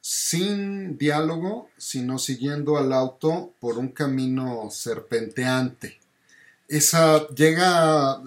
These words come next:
la verdad es que uno dice, "Bueno, ya que empiece", ¿no? No sabes si están perdidos, no sabes si están huyendo, porque bueno, va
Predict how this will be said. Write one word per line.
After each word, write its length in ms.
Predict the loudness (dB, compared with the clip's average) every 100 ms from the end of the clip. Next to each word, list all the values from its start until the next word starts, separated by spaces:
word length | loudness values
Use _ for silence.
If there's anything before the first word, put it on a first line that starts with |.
| -4
la 140 | 2
verdad 300 | 4 6 6
es 120 | 4 0
que 100 | -2
uno 240 | 0 0
dice, 240 | -2 -2
"Bueno, 260 | 0 0 -2 -4
ya 280 | -2 0 0
que 100 | 0
empiece", 760 | 0 0 2 4 4 4 4
¿no? 260 | 2 0 -2 -4 -8 -10 -8
No 160 | 0 4
sabes 380 | 4 4 4 2
si 240 | 2 2
están 480 | 0 0 0 0 4
perdidos, 920 | 4 6 2 0 0 2 2 0 -4
no 200 | -4 -4
sabes 420 | -2 -2 0 0 -2
si 100 | -4
están 340 | -4 -2 0
huyendo, 520 | 0 2 0 0 -2
porque 220 | -6 -6
bueno, 240 | -4 -4 0
va 220 | 0